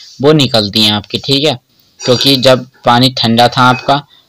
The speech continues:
तो उसमें वो डिसॉल्व थी, लेकिन temperature बढ़ाने पर जब आप उसे हो-, heat देते हैं ना, boil करते हैं, तो temperature बढ़ाने पर क्या होता है, उसकी,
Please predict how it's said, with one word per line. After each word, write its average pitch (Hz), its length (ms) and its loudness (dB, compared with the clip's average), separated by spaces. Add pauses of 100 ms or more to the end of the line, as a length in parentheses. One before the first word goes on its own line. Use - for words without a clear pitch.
तो 131 60 2
उसमें 135 300 2
वो 139 120 2
डिसॉल्व 117 540 -2
थी, 143 40 0
लेकिन 139 300 -2
temperature 117 580 0
बढ़ाने 110 420 0
पर 113 180 -2
जब 113 180 0
आप 113 200 -2
उसे 117 200 -4
हो-, - 680 -8
heat 120 300 -2
देते 117 280 0
हैं 131 80 0
ना, 160 160 -2 (440)
boil 120 280 2
करते 110 300 0
हैं, 104 100 -4 (400)
तो 95 80 -6
temperature 117 640 0
बढ़ाने 113 400 2
पर 120 180 0
क्या 113 160 -4
होता 110 260 0
है, 127 80 6
उसकी, 131 420 -2